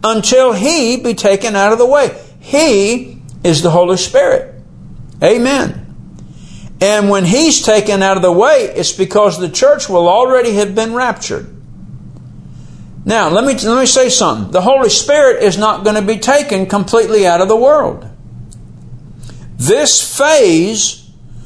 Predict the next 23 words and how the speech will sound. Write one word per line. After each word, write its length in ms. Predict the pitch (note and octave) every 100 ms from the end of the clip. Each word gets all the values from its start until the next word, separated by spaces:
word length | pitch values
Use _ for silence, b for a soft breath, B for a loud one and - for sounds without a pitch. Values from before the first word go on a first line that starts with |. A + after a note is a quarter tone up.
| B B B -
of 200 | F#3 C#3
the 100 | F#3
ministry 680 | F#3 C4+ D4 - - F3 G3
of 120 | F3
the 80 | E3
dispensation 880 | A3+ A#3 A3+ F#3 B3+ C#4+ - G#3
of 140 | F#3+ F3+
the 120 | G3
Holy 280 | G#3+ A#3+ G#3
Spirit 640 | - C4+ D4 B3+ - B B B
will 200 | E3+ A3
have 340 | G3 A#3 B3 G3+
been 260 | G#3+ A3
fulfilled. 920 | G#3+ - C4 - D#4+ E4 F#3+ F2+ - - - - - B B B B
Just 280 | A#3+ C4+ C4
like 280 | B3 A3 G3
you 200 | D#4+ C#4
have 280 | C#4 G3+
different 340 | A3 A3 A3 F#3+
phases 540 | G#3+ G#3 G3 B3 G3+
of 160 | A#3 A3
your 180 | B3+ C4+
life. 680 | D4+ D#4 D3+ - - -